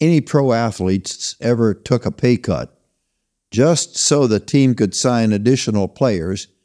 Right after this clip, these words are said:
to make them better. I found several. Like you, I think their salaries are outrageous,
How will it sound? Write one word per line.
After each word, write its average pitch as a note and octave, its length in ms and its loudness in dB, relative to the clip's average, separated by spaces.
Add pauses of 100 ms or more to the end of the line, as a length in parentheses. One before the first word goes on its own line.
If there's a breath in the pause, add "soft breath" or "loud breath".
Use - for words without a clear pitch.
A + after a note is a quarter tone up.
(340)
to B2 120 2
make C3 260 2
them C3+ 180 0
better. C#3+ 380 -2 (1400)
I D3 160 -2
found E3+ 340 2
several. F#3 540 0 (1400)
Like D3 280 -2
you, A#2+ 480 2
I B2 200 -2
think C3+ 320 0
their A2+ 180 2
salaries G#2 720 0
are F#2+ 260 -2
outrageous, G#2+ 1080 -2